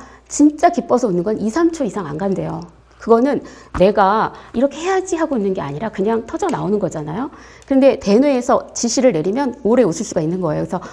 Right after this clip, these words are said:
저렇게 너무 오래 웃는 웃음, 저거는, 어, 좀 자연스럽지 않은 웃음입니다.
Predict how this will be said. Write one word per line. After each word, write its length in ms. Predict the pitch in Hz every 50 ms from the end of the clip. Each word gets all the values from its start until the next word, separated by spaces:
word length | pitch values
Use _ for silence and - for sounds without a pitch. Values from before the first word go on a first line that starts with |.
| - - - - - - - -
저렇게 340 | - - 196 208 208 254 208
너무 260 | 165 165 190 226 247
오래 220 | 160 147 160 214
웃는 280 | 208 180 170 151 147 147
웃음, 340 | 147 143 - 247 285 311 -
저거는, 480 | - 185 - 170 175 180 185 214 - - - - - - _ -
어, 360 | 170 156 156 156 - 165 - - _ _ _
좀 140 | - 156
자연스럽지 520 | - - 175 170 190 185 202 170 - - 156
않은 260 | 131 139 156 185 165
웃음입니다. 680 | 160 - - 196 165 160 156 156 - 190 233 262 302